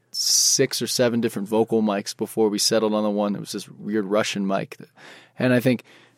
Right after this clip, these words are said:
putting an onus on that means it's kind of less work at the end of the day, but it also sounds better because you're not in post,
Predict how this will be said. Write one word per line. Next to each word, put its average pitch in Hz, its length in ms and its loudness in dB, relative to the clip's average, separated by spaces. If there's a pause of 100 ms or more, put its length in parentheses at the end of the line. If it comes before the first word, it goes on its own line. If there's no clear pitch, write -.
(240)
putting 175 300 6
an 131 80 4
onus 143 340 4
on 113 180 2
that 139 300 4
means 123 320 0
it's 110 140 -2
kind 139 180 2
of 110 60 -2
less 113 340 2
work 120 160 2
at 110 80 -2
the 110 100 -2
end 110 80 0
of 107 60 0
the 123 60 4
day, 127 60 6
but 113 140 4
it 117 60 4
also 113 220 0
sounds 113 500 0
better 104 300 -2
because 104 320 -6
you're 113 80 -2
not 113 260 0 (640)
in 120 240 4
post, - 600 0